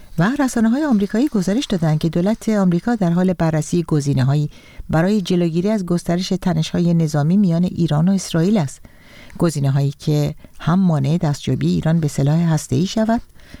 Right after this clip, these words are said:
و هم از آغاز یک جنگ تمام عیار در منطقه جلوگیری کند. شبکه خبری سی بی اس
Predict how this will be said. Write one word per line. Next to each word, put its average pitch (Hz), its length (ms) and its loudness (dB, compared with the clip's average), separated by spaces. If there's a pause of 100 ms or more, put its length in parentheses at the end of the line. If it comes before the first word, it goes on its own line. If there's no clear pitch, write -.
(160)
و 147 100 2
هم 165 440 0
از 156 240 -2
آغاز 185 440 0
یک 185 260 0
جنگ 165 280 0
تمام 147 440 0
عیار 135 260 0 (360)
در 147 180 0
منطقه 160 640 0 (300)
جلوگیری 147 500 -2
کند. 156 300 -4 (920)
شبکه 220 640 0
خبری 175 600 0
سی 160 320 -2
بی 147 220 0
اس - 340 -4